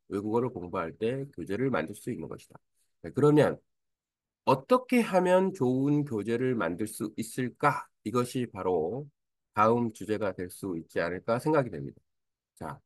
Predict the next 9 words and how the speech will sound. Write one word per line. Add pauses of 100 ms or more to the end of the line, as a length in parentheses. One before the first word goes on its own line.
(260)
외국어를
공부할
때
에이아이는
무엇인가? (560)
외국어를
공부할
때
에이아이는